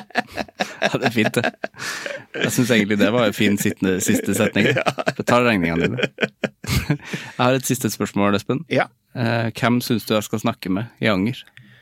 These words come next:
Speaker 2: Eh, du har jo hatt så mye folk her, så det kan jo at jeg sier noen, eh, du har hatt før.
Speaker 1: Det er lov.
Speaker 2: Ja. Eh, la meg se da.
Speaker 1: Kan jeg si
Speaker 2: Eh,
Speaker 1: flere hvis det er enklere?
Speaker 2: Ja, nei, jeg tenker sånn,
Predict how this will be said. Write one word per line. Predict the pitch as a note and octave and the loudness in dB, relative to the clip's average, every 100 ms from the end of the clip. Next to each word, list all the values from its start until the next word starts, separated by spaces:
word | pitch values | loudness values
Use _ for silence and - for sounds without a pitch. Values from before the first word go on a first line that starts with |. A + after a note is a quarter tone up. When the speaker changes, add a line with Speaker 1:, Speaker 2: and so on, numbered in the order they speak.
| _ - - _ _ _ _ _ | _ -20 -20 _ _ _ _ _
Speaker 2:
Eh, | A2 A#2+ B2 B2+ B2+ B2 B2 A#2+ A#2+ A#2 | -2 2 2 2 2 0 0 0 2 0
du | D#3+ F#3 | 0 0
har | F#3+ | 0
jo | |
hatt | E3+ F#3+ | -2 -2
så | |
mye | F#3+ G2+ | 0 0
folk | - F#2+ - | -2 -4 -4
her, | |
så | B2+ F3 | -4 -2
det | |
kan | - C3 | 0 0
jo | |
at | A3+ F#3 | 0 -2
jeg | - | -2
sier | G3 A#2 G#2 | -2 0 2
noen, | B2 F#2+ F#2+ G2+ | 2 2 2 2
eh, | G#2 G#2 | 2 2
du | G2+ G#2+ | 2 -2
har | G#2+ | -2
hatt | G#2 | -8
før. | - G#2 - | -2 -2 0
Speaker 1:
Det | B2+ C#3 E3+ | 0 0 2
er | D3 | 2
lov. | D2+ - - | 0 -4 -4
Speaker 2:
Ja. | G#2 F3+ A3+ _ - - - - | 0 0 -2 _ -20 -20 -18 -4
Eh, | D#3 G3+ | 0 2
la | G#3 F3+ D3 C#3 | 2 2 2 2
meg | D3+ F#3+ G#3+ G#3+ | 0 0 0 -2
se | - - - - D3 D#3+ F3+ | -6 -6 -6 -2 0 0 2
da. | C#3 G#2 _ - | 0 -2 _ -4
Speaker 1:
Kan | C3 | 2
jeg | C3 | 2
si | C3+ | 2
Speaker 2:
Eh, | B2+ | 2
Speaker 1:
flere | G#2 F2+ G2 | 2 2 0
hvis | G#2+ | -2
det | G2+ | -2
er | |
enklere? | A2 F#2 - F#2 F2 A2+ | -2 -4 -8 -10 -8 -6
Speaker 2:
Ja, | D3+ F#3+ | -2 -2
nei, | - E3+ | -2 -4
jeg | E3+ E3 | -4 -4
tenker | D3 C3 C#3 | -4 -2 -2
sånn, | B2+ B2+ | 0 -2